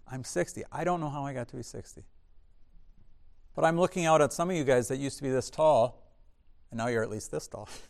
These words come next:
And the years are going by quickly, aren't they?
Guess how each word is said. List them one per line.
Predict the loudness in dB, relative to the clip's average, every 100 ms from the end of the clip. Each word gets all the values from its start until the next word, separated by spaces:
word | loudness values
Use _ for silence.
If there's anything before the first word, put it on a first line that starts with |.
| -20 -20 -20 -20 -20 -20 -20 -20 -20 -20 -20 -20 -20 -20 -20 _ -20 -12
And | -4
the | 2
years | 2
are | 4
going | 2 4
by | 4
quickly, | 2 -2 -2
aren't | -6 -6
they? | -10